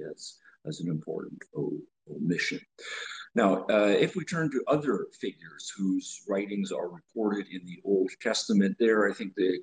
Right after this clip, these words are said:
case is even worse because we get figures like Paul, who, uh, uh, actively endorses slavery. Uh, you know, you know, slavery exists, and, but he goes out of his way to say explicitly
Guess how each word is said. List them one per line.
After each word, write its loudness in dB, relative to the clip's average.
case 2
is -6
even -8
worse 4
because -4
we -18
get 2
figures -4
like -4
Paul, 4
who, 4
uh, 0
uh, -2
actively -2
endorses 2
slavery. 0
Uh, -2
you 0
know, 0
you -4
know, -2
slavery 2
exists, -2
and, 0
but -2
he -6
goes 0
out 0
of -8
his -14
way 2
to -8
say -4
explicitly -2